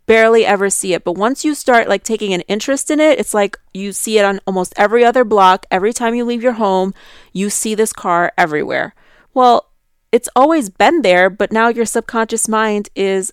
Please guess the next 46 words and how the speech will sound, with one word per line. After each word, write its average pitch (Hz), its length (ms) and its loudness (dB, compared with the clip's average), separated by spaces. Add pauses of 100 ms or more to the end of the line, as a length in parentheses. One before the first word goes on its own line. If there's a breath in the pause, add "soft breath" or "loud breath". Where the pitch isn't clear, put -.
highlighting 185 600 -2
it - 100 -12
for 170 220 -2
you 208 140 -6
because 202 340 -4
that's - 300 -4
what 190 180 -10
you 180 240 -4
are 185 140 -6
focusing 190 520 -2
on. - 300 -10
And - 140 -4
it - 100 -6
works 294 300 0
the 269 100 -10
same 262 300 -2
for 208 120 -4
just 220 300 -4
about 226 320 0
ev-, 226 160 0 (160)
not, 254 200 -6 (100)
<laughs> 247 160 -12
not 294 100 -4
even 269 160 -4
just 233 220 -4
about 208 160 -2
everything. 226 260 -2
It 196 60 -6
works 233 240 -4
the 285 80 -6
same 226 320 -4
with 170 180 -4
everything. 220 640 -2
So 214 240 0
when 226 140 0
you're 294 160 0
focusing 240 480 0
on 196 180 0
solutions 196 720 -4
and 185 80 -4
what 165 140 -6
the 190 80 -8
solution 240 500 -4
would 185 140 0
look 180 200 -2
like - 300 -6